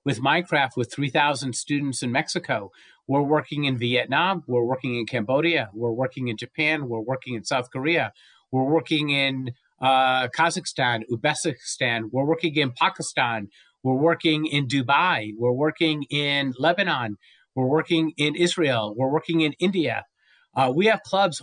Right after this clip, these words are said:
all over because kids like to have fun. They like to play.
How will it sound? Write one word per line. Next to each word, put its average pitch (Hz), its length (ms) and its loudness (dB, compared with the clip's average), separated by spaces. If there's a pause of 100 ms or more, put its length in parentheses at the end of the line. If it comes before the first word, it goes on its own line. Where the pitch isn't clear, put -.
all 190 520 2
over 160 500 0 (400)
because 170 300 -2
kids 214 640 -4 (120)
like 160 280 2 (100)
to 156 120 -4
have 147 260 0
fun. 139 540 -2
They 147 80 -2
like 170 220 -2
to 160 80 -6
play. 135 540 -2